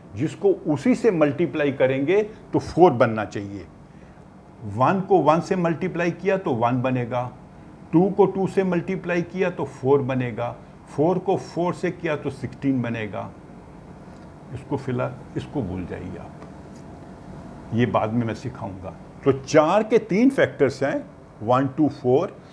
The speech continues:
तो अगर हम एक factor को उसी number से multiply करते हैं तो वन को करेंगे तो वन बनेगा, फ़ोर को करेंगे तो सिक्सटीन बनेगा, टू से करेंगे फ़ोर बनेगा। इसका मतलब है कि यही एक factor है जिसको उसी से multiply करने पे फ़ोर बनता है।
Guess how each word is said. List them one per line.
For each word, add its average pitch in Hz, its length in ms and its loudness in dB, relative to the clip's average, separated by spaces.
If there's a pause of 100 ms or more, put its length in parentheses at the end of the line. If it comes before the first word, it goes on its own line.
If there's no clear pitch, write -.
(380)
तो - 80 -4
अगर 147 340 6
हम 202 260 -2
एक 202 220 8
factor 165 360 -2
को 180 160 0 (120)
उसी 208 240 -4
number 151 320 -2
से 151 160 -4
multiply 127 540 -4
करते 127 360 -4
हैं 143 240 0 (340)
तो 131 100 8
वन 139 220 8
को 180 160 4
करेंगे 156 280 2
तो 131 160 0
वन 139 280 0
बनेगा, 190 420 2
फ़ोर 160 360 0
को 156 180 -4
करेंगे 143 280 2
तो 110 60 -8
सिक्सटीन 170 360 -6
बनेगा, 165 300 0
टू - 200 -2
से 131 120 -6
करेंगे 120 340 -2
फ़ोर 113 220 -2
बनेगा। 98 380 -8 (420)
इसका 156 320 4
मतलब 175 400 0
है 185 60 4
कि 185 160 -2 (100)
यही 143 320 2
एक 175 200 0
factor 123 440 -2
है 139 340 -4 (500)
जिसको 170 540 2
उसी 190 460 2
से 226 180 4
multiply 151 540 0
करने 131 320 4
पे 214 140 2
फ़ोर 139 300 4
बनता 104 360 -4
है। 87 160 -10